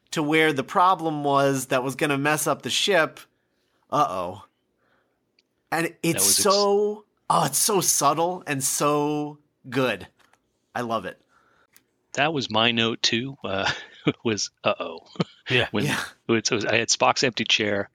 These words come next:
Speaker 2: Uh-oh.
Speaker 1: Mm-hmm.
Speaker 2: Um,
Speaker 3: Oh, boy.
Speaker 2: And, and I would say that, uh, yeah, Shatner's or Kirk's reaction, Shatner's reaction to this of, you know, looking across and you can see him thinking, and then it, then it clicks.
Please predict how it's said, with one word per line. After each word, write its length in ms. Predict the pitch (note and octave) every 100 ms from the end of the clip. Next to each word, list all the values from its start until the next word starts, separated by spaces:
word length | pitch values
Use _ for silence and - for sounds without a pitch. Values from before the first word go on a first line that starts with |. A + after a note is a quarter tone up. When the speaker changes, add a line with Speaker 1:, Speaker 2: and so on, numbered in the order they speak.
| _
Speaker 2:
Uh-oh. 340 | G2 - - - - - - - -
Speaker 1:
Mm-hmm. 400 | A#2+ A2 A#2 A#2
Speaker 2:
Um, 60 | B2+ - -
Speaker 3:
Oh, 320 | A2+ G2+ A#2
boy. 280 | G2+ E2+ - -
Speaker 2:
And, 160 | A2+ A#2 _ _ -
and 160 | A#2 G#2+
I 60 |
would 140 | B2 B2+
say 300 | C3+ A#2+ A2
that, 300 | G#2 G2 G2+ _ -
uh, 340 | G2 F#2 F2 E2+ - _ -
yeah, 160 | G#2+ - _ - - -
Shatner's 720 | - B2+ C#3+ C#3+ C3 - - _ _ _ _ _
or 140 | - G#2+
Kirk's 340 | - D#3+ -
reaction, 320 | C3+ C3 B2+ -
Shatner's 580 | C3 B2+ C#3 C3 - -
reaction 500 | A#2 A#2+ - C3 B2
to 160 | -
this 320 | C3 C#3+ - - - - - -
of, 420 | G#2 F#2 E2+ - - _ _ -
you 80 |
know, 100 | E2+
looking 320 | E2 F#2+ - F#2+
across 480 | - G#2+ G#2 G#2
and 200 | F#2+ F2 -
you 100 | G#2+
can 120 | G2
see 180 | - G#2+
him 100 | G2
thinking, 460 | - G#2 A2+ A2+ A#2+
and 80 | F#2+
then 80 |
it, 120 | F#2+ -
then 100 | - G2+
it 80 |
clicks. 500 | - A2+ A2+ - -